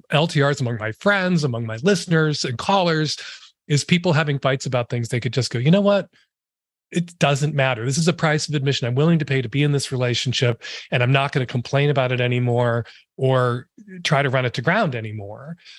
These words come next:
You know, my husband is kind of a slob, and we used to fight about that. And then one day I just started picking up after him, and it's like, "You know what? This picking up after him is a lot easier than arguing about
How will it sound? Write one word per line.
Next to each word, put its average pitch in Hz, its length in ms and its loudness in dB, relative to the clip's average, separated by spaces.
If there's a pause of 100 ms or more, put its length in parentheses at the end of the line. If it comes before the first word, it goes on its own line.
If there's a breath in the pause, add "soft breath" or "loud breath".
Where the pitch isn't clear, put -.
(320 loud breath)
You 127 80 2
know, 123 40 2
my 156 160 4
husband 156 600 0
is 131 80 -10
kind 147 240 -2
of 123 40 -6
a 123 60 -4
slob, 165 540 0
and 135 80 -2
we 147 60 2
used 147 100 -2
to - 80 -4
fight 127 240 0
about 196 240 0
that. 208 180 2
And 160 100 2
then 143 120 2
one 147 120 2
day 151 120 2
I 139 40 0
just 139 140 -4
started 135 220 -2
picking 123 260 0
up 123 160 0
after 170 320 0
him, 185 80 4
and 175 60 4
it's 170 100 2
like, 160 160 2
"You 175 80 4
know 185 80 4
what? 214 280 2 (340 loud breath)
This 156 160 0
picking 170 340 0
up 135 160 0
after 185 300 0
him 202 360 0 (540 soft breath)
is 156 200 2
a 156 40 4
lot 147 240 2
easier 139 420 2
than 127 200 -2
arguing 131 480 0
about 117 300 0